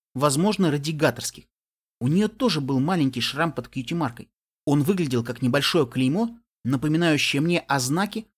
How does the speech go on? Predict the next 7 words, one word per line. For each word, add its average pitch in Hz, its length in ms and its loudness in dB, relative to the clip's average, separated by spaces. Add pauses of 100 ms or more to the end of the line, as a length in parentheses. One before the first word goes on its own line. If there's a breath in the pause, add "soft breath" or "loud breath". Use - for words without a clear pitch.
(120)
уничтожившем 143 640 -2
кьюти-марку 135 560 -2
Каламити. 117 500 -4 (720)
«Разведенческая 151 680 -2
ферма?» - 420 -4 (260)
спросила 143 440 -4
Вельвет. 123 380 -2